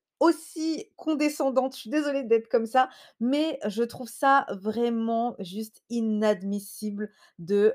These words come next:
euh, déjà, premièrement, prendre la notoriété d'une grande institut. Ensuite,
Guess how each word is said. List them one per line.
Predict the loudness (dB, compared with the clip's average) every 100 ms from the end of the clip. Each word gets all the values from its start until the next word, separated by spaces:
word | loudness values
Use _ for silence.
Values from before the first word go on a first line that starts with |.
| 0
euh, | -4 -4 -4 -8
déjà, | 0 2 4 2
premièrement, | 0 -2 0 0 -2
prendre | -2 -4 0
la | 0
notoriété | 0 -4 -4 -4 -4 -4
d'une | -4 -6
grande | -4 -4
institut. | -4 -6 -12 -10 -14 -14 _ _ _ _ _ _ _ _
Ensuite, | 0 0 -2 -6 -6 -8